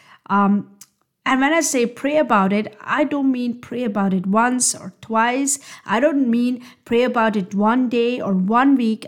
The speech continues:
I mean constantly, every day, every moment you think about it, pray about it, and be open in your heart to hear also his answer. And if he is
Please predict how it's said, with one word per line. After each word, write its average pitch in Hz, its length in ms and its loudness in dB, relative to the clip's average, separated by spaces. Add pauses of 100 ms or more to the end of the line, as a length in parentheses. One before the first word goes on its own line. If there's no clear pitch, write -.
I 214 140 -4
mean 208 240 -4
constantly, 254 1200 -4 (340)
every 262 340 2
day, 208 460 -4 (240)
every 262 320 2
moment 294 540 4
you 220 80 2
think 226 340 -2
about 175 340 -8
it, - 140 -18 (340)
pray 233 260 0
about 208 400 -2
it, - 200 -16 (240)
and 202 180 0
be 226 240 -2
open 269 380 0
in 294 120 -2
your 294 140 2
heart 240 360 -2
to 247 120 -6
hear 254 380 -4
also 240 380 -2
his 226 300 -4
answer. 240 520 -4 (300)
And 226 180 0
if 311 160 0
he 330 180 4
is - 220 -2